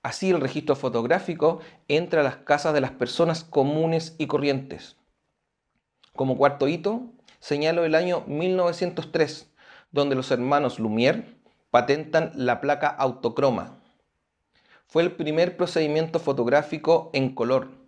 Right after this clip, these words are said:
Comercializado desde mil novecientos siete, resulta el único procedimiento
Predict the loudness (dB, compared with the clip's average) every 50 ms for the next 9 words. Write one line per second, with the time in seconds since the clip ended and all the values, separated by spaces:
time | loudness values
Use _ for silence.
0 | _ _ _ _ -20 -20 -20 _ _ -2 0 0 0 2 2 2 0 0 0 0
1 | 0 2 2 2 0 0 -2 0 0 0 0 0 2 2 2 0 0 -2 -4 -4
2 | -4 -4 -8 -4 -2 0 0 2 2 0 0 -2 -4 -12 -20 -20 _ -8 -8 -6
3 | -4 0 2 2 2 2 0 -2 0 0 0 0 0 -2 -2 -2 -2 -2 0 -2
4 | 0 0 0 0 2 2 2 2 0 0 -2 -2 4 6 6 6 4 2 -8 -14